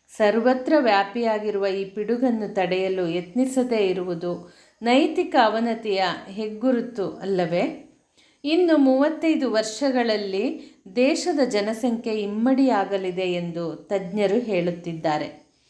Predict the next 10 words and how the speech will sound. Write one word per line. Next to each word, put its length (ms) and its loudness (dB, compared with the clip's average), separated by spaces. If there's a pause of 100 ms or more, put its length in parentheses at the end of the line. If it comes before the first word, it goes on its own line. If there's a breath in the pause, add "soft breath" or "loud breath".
(460 soft breath)
ಆಗ 260 4 (160)
ಜೀವನದ 560 0 (340)
ಹೋರಾಟ 600 -2
ಯಾವ 520 2 (200)
ದಾರುಣ 480 2
ಮಟ್ಟದ್ದಾಗಬಹುದು 1160 -2
ಎಂಬುದನ್ನು 840 -4 (360 soft breath)
ಎಷ್ಟು 420 2
ಮಂದಿ 340 4
ವಿದ್ಯಾವಂತರು 1040 -2